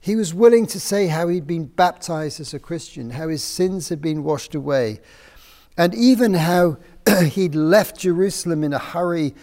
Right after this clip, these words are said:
shortly afterwards because the Jewish people were going to turn against him. And he was even willing to say to the crowd that his primary mission was to go far away from them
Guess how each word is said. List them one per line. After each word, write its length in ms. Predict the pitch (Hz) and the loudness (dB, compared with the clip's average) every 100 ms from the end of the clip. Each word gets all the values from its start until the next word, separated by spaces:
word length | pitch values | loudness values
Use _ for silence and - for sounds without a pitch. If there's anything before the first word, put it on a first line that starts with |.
| - _ | -20 _
shortly 500 | - - 180 - 147 | -8 0 0 0 0
afterwards 680 | 156 165 - 135 127 - - _ - _ | 2 0 -2 -4 -4 -6 -16 _ -20 _
because 520 | 147 143 - 160 151 - | -8 -6 -2 -2 -2 -6
the 100 | 135 | -10
Jewish 440 | 143 143 127 - | -6 -6 -6 -8
people 460 | 135 127 123 120 - _ _ _ _ _ - | -10 -8 -8 -10 -12 _ _ _ _ _ -8
were 120 | 120 | -6
going 260 | 120 120 117 | -4 -6 -8
to 140 | 113 | -14
turn 340 | - 131 120 | -12 -8 -6
against 460 | 110 113 113 - - | -8 -10 -12 -14 -14
him. 220 | 98 101 - - | -14 -14 -16 -6
And 140 | 160 | -2
he 100 | 180 | 0
was 220 | 190 - | 0 0
even 440 | 247 247 214 165 131 | 2 2 2 -2 0
willing 340 | 180 214 202 | 2 4 2
to 120 | - 170 | -4 -6
say 240 | 180 170 | -4 -4
to 140 | - 139 | -4 -10
the 100 | 143 | -10
crowd 540 | - 143 131 131 - _ _ _ - | -8 -6 -6 -6 -10 _ _ _ -2
that 140 | 147 | 0
his 200 | 160 - | 0 -4
primary 800 | - - 156 180 190 180 175 165 | -10 -2 2 4 2 0 -2 -2
mission 640 | 151 151 151 - 123 110 | -4 -4 -6 -8 -10 -8
was 200 | 127 - | -10 -10
to 120 | - | -12
go 260 | 117 127 120 | -4 -4 -4
far 440 | - - 147 151 | -8 -6 -2 -2
away 260 | 143 139 139 | -2 -4 -6
from 260 | - 131 | -6 -8
them 360 | 120 120 110 | -4 -4 -4